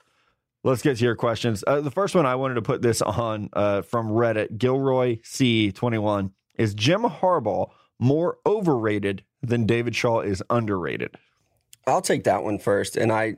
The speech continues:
Speaker 2: I think Jim Harbaugh is more overrated. I think people can see what David Shaw is doing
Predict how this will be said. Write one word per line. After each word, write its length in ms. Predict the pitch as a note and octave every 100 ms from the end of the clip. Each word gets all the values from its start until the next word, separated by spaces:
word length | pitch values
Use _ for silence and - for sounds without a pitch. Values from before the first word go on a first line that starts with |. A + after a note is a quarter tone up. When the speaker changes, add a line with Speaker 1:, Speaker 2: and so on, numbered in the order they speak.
| -
Speaker 2:
I 180 | F2 A2+
think 320 | - D3+ A#2
Jim 280 | C3 B2+ A#2
Harbaugh 460 | A2+ A2 G2+ G2
is 320 | A2 A#2+ A2+
more 400 | G#2+ A2+ A2+ G#2+
overrated. 600 | F#2 G#2+ G2 E2+ E2 - - _ _ -
I 60 |
think 280 | A2+ E3 C3+
people 240 | D#3 D3 D#3
can 180 | C#3+ -
see 440 | - C3+ C3 C#3+
what 240 | C3+ B2
David 300 | A2+ C3 B2
Shaw 300 | A#2+ B2+ A#2+
is 160 | G2 G#2+
doing 420 | A2+ A#2 A#2+ B2